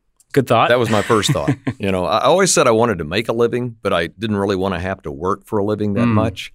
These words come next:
Speaker 1: I like that.
Speaker 2: <laughs> So this is what I kind of, uh, came up with. Uh, you know, my story is like a lot of people that do this,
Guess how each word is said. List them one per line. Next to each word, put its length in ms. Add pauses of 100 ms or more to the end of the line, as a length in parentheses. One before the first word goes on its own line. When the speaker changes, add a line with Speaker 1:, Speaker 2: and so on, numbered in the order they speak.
Speaker 1:
I 80
like 180
that. 680 (120)
Speaker 2:
<laughs> 180 (560)
So 260
this 220
is 160
what 240
I 80
kind 240
of, 140 (380)
uh, 200
came 260
up 180
with. 320
Uh, 180
you 120
know, 100
my 200
story 340
is 120
like 360
a 60
lot 160
of 80
people 220
that 140
do 180
this, 380